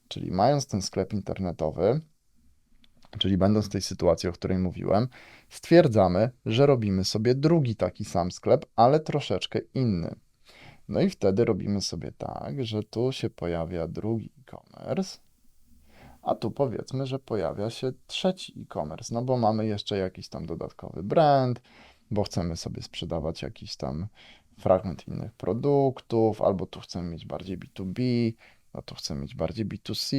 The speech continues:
albo chcemy mieć, żeby to było trochę inne. W każdym razie pojawiają nam się trzy sklepy. Jaka jest konsekwencja taka na dzień dobry?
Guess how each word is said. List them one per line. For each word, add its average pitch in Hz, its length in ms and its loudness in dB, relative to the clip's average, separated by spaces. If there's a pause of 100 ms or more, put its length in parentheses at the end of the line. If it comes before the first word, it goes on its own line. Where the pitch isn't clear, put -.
(240)
albo - 180 -2
chcemy 87 300 -6
mieć, 82 120 -8
żeby 87 200 -8
to - 120 -14
było 76 180 -4
trochę - 300 -2 (100)
inne. 123 380 8 (320)
W - 80 -20
każdym 110 320 8
razie 139 240 8
pojawiają 98 400 6
nam 98 160 2
się - 140 -2
trzy - 220 -6
sklepy. - 400 0 (180)
Jaka 139 260 8
jest 139 160 2
konsekwencja 101 840 4 (140)
taka 98 480 4 (200)
na 107 280 8
dzień 104 240 6
dobry? 87 340 0